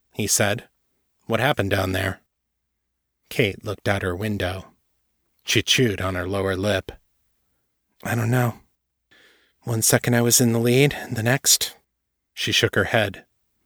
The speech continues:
"Boom." John let the silence hang for a moment. "Want to talk about it?"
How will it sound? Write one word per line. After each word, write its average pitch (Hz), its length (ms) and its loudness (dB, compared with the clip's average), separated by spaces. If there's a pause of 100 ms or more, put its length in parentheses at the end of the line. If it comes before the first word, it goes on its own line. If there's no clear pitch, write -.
(400)
"Boom." 110 480 -4 (1600)
John 104 320 2
let 95 100 -4
the - 80 -4
silence 95 600 2
hang 110 300 0
for 98 200 -2
a 90 60 -4
moment. 92 500 -8 (1080)
"Want 95 180 -2
to 90 40 -6
talk 101 240 2
about 110 240 0
it?" 170 140 -4